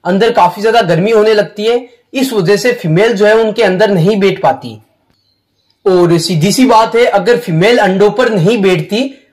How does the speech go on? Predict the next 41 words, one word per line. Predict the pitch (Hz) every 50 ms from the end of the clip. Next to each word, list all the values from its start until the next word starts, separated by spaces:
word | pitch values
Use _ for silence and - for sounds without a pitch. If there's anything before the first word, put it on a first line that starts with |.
| _ _
उस | 233 202 -
समय | 233 202 202 226 247
जो | 240 240 247
है | 254 269 262
हर | 214 175 185 190
भाई | 165 180 180 170
के | - 247
दिमाग | 214 208 208 196 185 190 196 185
में | 233 247
ये | 240 247 226
सवाल | - 202 160 170 196 208 208
आएगा | 175 165 156 185 202 240 - - - - - _ _ _ -
कि | 247 226 - - -
क्या | 196 226 240 247 208 160 - - - - - _ _ _ _ -
अगर | 180 175 240 262 254
फीमेल | 247 196 175 175 190 220 233 233
उन | 233 233 233
अंडों | 220 202 202 196 220 220
को | - 247 247
नहीं | 233 202 175 185 233 233
सेकेगी | - - 185 165 170 208 208 185 196 226
तो | 202 247 226
वो | 220 233 220
अंडे | 196 196 190 226 233
खराब | 214 180 165 165 185 170 160 -
तो | 233 226
नहीं | 208 170 180 202 202
हो | 196 208 202
जाएंगे। | 165 180 156 156 165 175 170 202 - - - - _ _ _ _ _ _ _
ऐसे | 180 170 156 160 226
में | 247 254 240 -
काफी | 208 190 175 208 247
भाइयों | 190 196 180 180 196 208
के | 202 240
आज | 220 208 202 196 202
मैंने | 220 226 226
इस | 233 202 - -
टॉपिक | 196 165 151 202 - -
पर | 240 -
कमेंट | - 190 160 185 220 226 202
देखे | 180 170 151 - 202